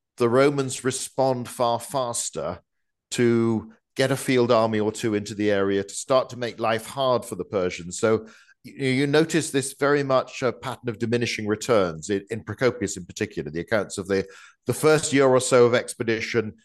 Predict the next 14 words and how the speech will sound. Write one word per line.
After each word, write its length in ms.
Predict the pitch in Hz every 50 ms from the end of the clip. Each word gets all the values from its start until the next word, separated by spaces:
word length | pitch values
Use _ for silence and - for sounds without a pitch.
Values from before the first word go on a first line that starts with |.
| _
they 100 | - 113
raise 300 | 117 117 117 117 110 117
loads 320 | 120 120 123 131 127 - 123
of 100 | 101 107
money, 220 | 110 110 110 107
they 100 | 98 104
extort 380 | 107 - - - 127 123 - -
lots 220 | 120 104 - -
from 100 | - 110
the 60 | 110
cities, 360 | - - 117 101 107 95 -
they 120 | - 110 104
take 260 | - - 131 120 -
several. 460 | - - 117 110 90 110 107 107 -